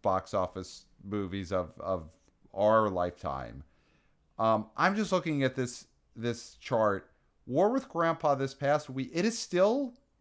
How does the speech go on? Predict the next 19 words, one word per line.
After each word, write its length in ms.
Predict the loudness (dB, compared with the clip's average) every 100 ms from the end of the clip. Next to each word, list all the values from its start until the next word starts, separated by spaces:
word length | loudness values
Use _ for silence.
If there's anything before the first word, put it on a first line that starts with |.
| _ _ _
in 180 | -4 -2
sixty-two 1200 | -4 -4 -4 -4 -6 -4 -4 -4 -4 -2 -4 -4
movie 360 | -4 -2 -2 -6
theaters, 600 | -6 -6 -6 -8 -14 -12
The 80 | -6
War 200 | -2 0
with 180 | -2 -4
Grandpa. 600 | -6 -4 -4 -4 -4 -8 -14 _ _ _ _ _ _
It 100 | -2
made 320 | 2 2 0 -2
fifteen 580 | -6 -6 -4 -6 -6
thousand 440 | -2 2 2 2 -2
dollars 560 | 2 2 2 -2 -8 -18 _ _ _ _ _ -8
this 180 | -6
past 300 | -2 0 0
weekend, 500 | -4 -6 0 0 0 -10 _
which 240 | 0 0 4
was 200 | 2
an 80 | 4